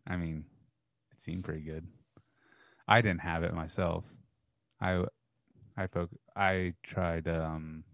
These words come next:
a Big Mac and a double quarter pounder once and a McDouble. <laughs> I actually tried ordering by accident a, a, uh,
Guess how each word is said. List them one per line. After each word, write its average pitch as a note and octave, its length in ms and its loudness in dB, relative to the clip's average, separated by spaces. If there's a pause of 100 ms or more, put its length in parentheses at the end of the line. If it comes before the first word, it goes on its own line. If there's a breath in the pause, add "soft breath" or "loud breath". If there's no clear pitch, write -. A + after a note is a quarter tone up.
(280)
a - 40 -4
Big F2 200 -2
Mac E2+ 360 -4
and E2 260 -6
a D#2+ 340 -8
double E2 220 -6
quarter E2 280 -4
pounder E2 400 -6
once D#2+ 520 -10 (460)
and E2 160 -8
a - 20 -10
McDouble. D#2+ 640 -6 (440)
<laughs> - 440 -12
I - 60 -2
actually F2+ 680 -4 (400)
tried F2 380 4
ordering E2+ 560 0
by D#2+ 180 2
accident D#2+ 760 -4 (340)
a, E2+ 220 -2 (580)
a, E2+ 220 -4
uh, E2 160 -8